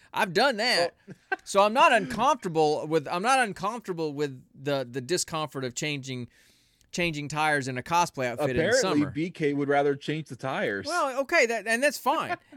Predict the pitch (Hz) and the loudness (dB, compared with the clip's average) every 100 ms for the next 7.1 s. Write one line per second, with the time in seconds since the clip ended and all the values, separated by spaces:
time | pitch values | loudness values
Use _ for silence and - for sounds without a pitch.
0 | - 190 190 190 180 170 233 240 - 240 | 0 2 4 2 2 2 4 4 4 2
1 | 131 - _ - 180 - _ - 175 147 | 0 -6 _ 0 0 0 _ -6 -4 -2
2 | 160 226 269 196 180 165 160 170 202 233 | 4 6 6 2 0 0 -2 0 0 -2
3 | - 165 143 - 202 214 190 208 214 208 | -4 -4 -4 -2 -4 -4 -8 -4 -4 -2
4 | 175 170 202 - 226 226 - 160 156 160 | 0 2 4 4 0 -2 -8 -8 -4 4
5 | 202 262 - 151 147 143 135 110 127 127 | 4 4 -4 -2 -2 0 -2 0 0 0
6 | 127 117 117 117 104 104 110 104 85 80 | -2 -6 -6 -6 -8 -10 -8 -8 -8 -12